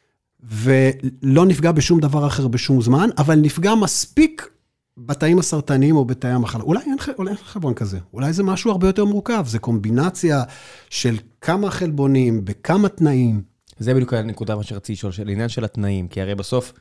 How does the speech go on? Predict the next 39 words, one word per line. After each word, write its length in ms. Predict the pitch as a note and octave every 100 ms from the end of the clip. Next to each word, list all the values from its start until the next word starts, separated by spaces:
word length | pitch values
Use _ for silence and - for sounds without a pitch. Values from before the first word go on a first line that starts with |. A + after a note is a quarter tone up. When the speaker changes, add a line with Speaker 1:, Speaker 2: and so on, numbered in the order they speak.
| _ _ A2+
Speaker 2:
יכול 300 | A2 C3+ C3+
להיות 100 | B2+
שיש 260 | A#2 A2
לך 100 | A#2
איזשהו 380 | A2+ G#2+ A#2 G#2+
חלבון, 520 | - G#2 F#2+ F#2+ G2 G#2 _ _ _ -
שרק 540 | - G#2 A#2 B2 -
ברמת 640 | B2 C3 A#2+ A#2 B2 - - _
לחץ 560 | G#2+ A#2+ B2+ B2+ - B2
מסוימת, 680 | A2 - G#2 A2 B2+ E3 - -
לחץ 540 | A2 - - - - _
עליו, 400 | - F#2+ G#2 B2 B2 G2+
או, 320 | G#2+ G#2+ G#2+ -
אה, 80 | G2 -
טמפרטורה, 840 | G2+ F#2+ G#2 F#2+ - A#2+ B2+ D#3
או 220 | D3 A2 A#2
מעורבות 480 | A2+ G2+ G2 A#2+
עם 200 | A#2+ G#2 -
חלבון 440 | - G#2 G2 G#2+ F#2+
אחר, 200 | A2 A#2
עם 120 | G#2
אנזים 280 | G2 A2+ G#2+
אחר, 260 | C3+ C#3+
רק 180 | C3 -
אז 240 | - C3+ A#2+
הוא 80 | G#2+
יהפוך 360 | G2 A2+ G2+
להיות 140 | G#2 F#2+
בעייתי. 360 | F#2+ F#2 A#3+
Speaker 1:
בדיוק, 500 | A3+ E3 D#3+ A2 G#2
אתה 200 | G#2+ C#3
בא 180 | C3+ D3
קצת 300 | - C#3+ C3+
מעולם 320 | B2 B2 C3
הגרפים, 480 | A2 G2 F#2+ - A#2+
אתה 140 | A#2+
יכול 360 | B2 A#2 - F3+
להבין 420 | F#3+ F3+ G#3+ G#3
שאם, 560 | - C3 A#2 _ D3+